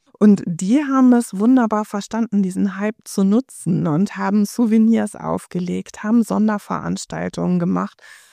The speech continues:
haben diesen Hype genutzt, um den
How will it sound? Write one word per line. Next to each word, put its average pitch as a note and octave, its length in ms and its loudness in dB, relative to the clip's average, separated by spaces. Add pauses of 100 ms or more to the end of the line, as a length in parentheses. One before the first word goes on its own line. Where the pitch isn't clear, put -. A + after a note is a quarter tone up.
haben G3+ 280 4
diesen G3+ 480 0
Hype A3 300 -2
genutzt, A3 560 -2
um G#3+ 260 2
den G#3+ 540 2